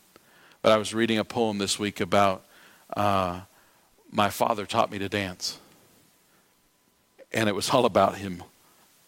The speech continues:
doing the two-step <laughs> like this. He, and,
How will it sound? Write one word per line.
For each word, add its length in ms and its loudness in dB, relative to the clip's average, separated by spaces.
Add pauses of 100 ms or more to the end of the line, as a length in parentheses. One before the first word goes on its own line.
(380)
doing 200 0
the 100 -4
two-step 560 0 (280)
<laughs> 280 -12
like 160 0
this. 380 -2 (960)
He, 260 2
and, 220 2